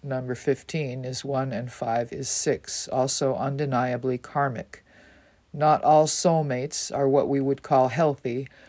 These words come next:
or happy relationships. While an an-, angelic figure of some kind, an angelic figure of some kind, usually hovers over the Lovers in the olden versions, the devil is the one hovering over the naked couple in chains on his card,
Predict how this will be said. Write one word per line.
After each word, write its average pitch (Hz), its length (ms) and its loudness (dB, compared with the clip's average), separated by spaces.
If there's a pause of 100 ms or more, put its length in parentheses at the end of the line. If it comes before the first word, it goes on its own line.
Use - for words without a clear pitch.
(100)
or 147 140 2
happy 147 340 2
relationships. 147 960 -2 (380)
While 147 360 6
an 143 80 0
an-, 131 300 -2 (220)
angelic 151 500 2
figure 131 540 2
of 131 120 -6
some 135 280 -4
kind, 131 500 -4 (140)
an 139 120 -2
angelic 120 480 -2
figure 117 300 -2
of 117 80 -2
some 135 220 -2
kind, 147 340 0
usually 165 560 2
hovers 139 400 2
over 135 340 0 (260)
the 151 100 0
Lovers 139 500 4
in 143 160 -6
the 131 160 -6
olden 147 400 2
versions, 123 640 -4 (320)
the 147 100 -2
devil 160 400 4
is 135 220 -2
the 147 100 0
one 139 240 2
hovering 139 480 0
over 135 380 0
the 143 100 -4
naked 139 420 -2
couple 127 440 -2
in 139 180 -8
chains 143 500 -4
on 131 220 -6
his 196 260 -2
card, - 460 -2